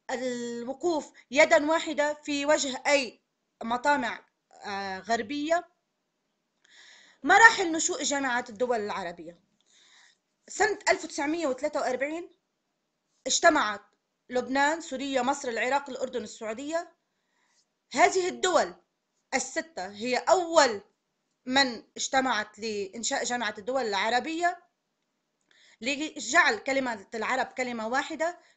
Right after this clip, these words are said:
في وجه الأوروبيين والغربيين بشكل عام. وكان عدة خيارات أمامهم، أولا تشكيل حكومة عربية،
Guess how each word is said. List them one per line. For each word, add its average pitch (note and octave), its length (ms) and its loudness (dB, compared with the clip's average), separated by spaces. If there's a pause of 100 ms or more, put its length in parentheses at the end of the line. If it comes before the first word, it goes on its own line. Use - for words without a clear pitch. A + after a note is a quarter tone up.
في D4+ 320 2
وجه C#4+ 500 0 (400)
الأوروبيين C4 1080 -4
والغربيين A#3+ 1200 -4
بشكل A#3+ 340 -6
عام. C4 340 0 (800)
وكان D#4+ 640 8 (1080)
عدة D4 260 6
خيارات C4+ 520 2
أمامهم، D4+ 560 -2 (520)
أولا C#4+ 400 8
تشكيل C#4+ 400 -4
حكومة C#4+ 360 -4
عربية، C4 680 -2